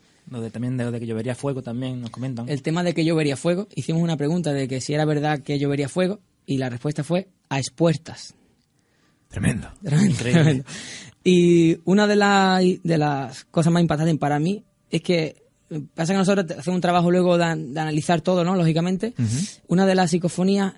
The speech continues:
Speaker 2: era, eh, "¿ha sufrido alguien algún tipo de penitencia?". ¿Vale? Esa fue la pregunta,
Speaker 3: Sí.
Speaker 2: por el tema de la mujer penitente, hicimos esa pregunta.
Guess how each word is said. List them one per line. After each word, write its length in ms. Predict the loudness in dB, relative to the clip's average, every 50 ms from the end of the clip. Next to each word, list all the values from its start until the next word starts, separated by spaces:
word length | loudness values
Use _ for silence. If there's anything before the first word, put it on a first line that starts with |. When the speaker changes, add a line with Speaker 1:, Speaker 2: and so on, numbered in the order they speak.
| _
Speaker 2:
era, 420 | 0 2 2 4 4 2 0 -2 -6 _
eh, 340 | -4 -2 0 0 0 -2 -2 -4
"¿ha 80 | -6 -4
sufrido 340 | -4 -2 0 0 0 2
alguien 220 | 0 0 0 0 0
algún 360 | -2 -2 -2 -2 -2 -2 -2
tipo 520 | -2 -2 -2 -2 -2 -2 -2 -2 -4 -6 -8 -6
de 140 | -6 -4
penitencia?". 640 | -4 -4 -4 -4 -4 -4 -6 -6 -4 -6 -6 -8 -8 _ _ _ _ _ _ _ _ _ _
¿Vale? 260 | -10 -10 -10 -10 -12 -16
Esa 140 | -16 -14 -10
fue 100 | -8 -6
la 60 | -4 -4
pregunta, 360 | -4 -2 -2 -2 -2 -2 -4
Speaker 3:
Sí. 60 | -4 -6
Speaker 2:
por 120 | -6 -4 -4
el 80 | -4
tema 160 | -4 -4 -4
de 40 | -2
la 40 | -4
mujer 200 | -4 -4 -6 -6
penitente, 420 | -4 -6 -4 -4 -4 -6 -6 -6 -8
hicimos 300 | -8 -6 -4 -2 -2 -2
esa 80 | -2 -4
pregunta. 380 | -4 -4 -6 -6 -8 -10 -16